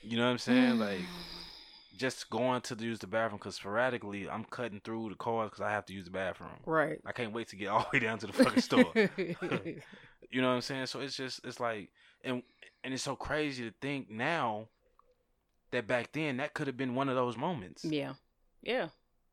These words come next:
Speaker 1: You know what I'm saying? Like, it's just, like, it's so much uncertainty ab-, around a black man's encounter, and even black women encounter around police.
Speaker 2: Right.
Speaker 1: You know what I mean? Just something simple as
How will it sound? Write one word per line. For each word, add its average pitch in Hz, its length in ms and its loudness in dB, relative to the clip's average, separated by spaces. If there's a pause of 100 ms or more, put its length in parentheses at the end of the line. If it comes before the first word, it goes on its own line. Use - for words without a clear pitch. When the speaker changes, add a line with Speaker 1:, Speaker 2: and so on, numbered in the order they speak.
(600)
Speaker 1:
You 120 120 -2
know 139 60 4
what 147 100 4
I'm 147 100 0
saying? 160 380 -2
Like, 104 380 -2 (580)
it's 120 120 0
just, 123 320 0
like, 101 320 0 (420)
it's - 140 -6
so 139 220 2
much 131 240 0
uncertainty 117 680 -2
ab-, 92 140 -4 (160)
around 101 720 2 (1040)
a 104 80 2
black 107 320 2
man's 110 240 0
encounter, 98 580 -2 (360)
and 123 160 0
even 143 460 -2 (200)
black 117 320 2
women 135 320 0
encounter 104 480 -4 (240)
around 107 340 4
police. 143 400 -4
Speaker 2:
Right. 147 320 -4 (1900)
Speaker 1:
You 110 80 -2
know 113 80 4
what 113 60 4
I - 20 2
mean? 110 180 0
Just - 480 -4
something 120 340 -4
simple 117 400 -2
as 101 280 -2